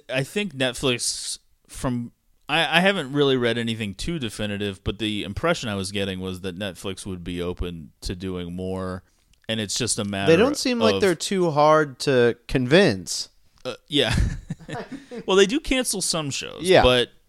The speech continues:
Speaker 1: yeah, I mean, it's kind of, you know, if they can come up with something,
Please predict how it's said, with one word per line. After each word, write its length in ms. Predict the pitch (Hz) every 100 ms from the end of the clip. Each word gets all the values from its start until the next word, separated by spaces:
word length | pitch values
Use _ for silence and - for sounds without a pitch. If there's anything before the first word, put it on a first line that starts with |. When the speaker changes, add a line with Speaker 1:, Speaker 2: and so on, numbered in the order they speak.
| - -
Speaker 1:
yeah, 220 | - 170 139
I 60 |
mean, 260 | 131 139 135
it's 260 | 131 156 -
kind 200 | 196 170
of, 280 | 156 135 - _ _ _ _
you 80 | 147
know, 160 | 131
if 140 | 120 120
they 140 | 139
can 180 | 135 143
come 220 | - 131
up 160 | 135 -
with 120 | 127
something, 720 | - 120 110 117 113 110 110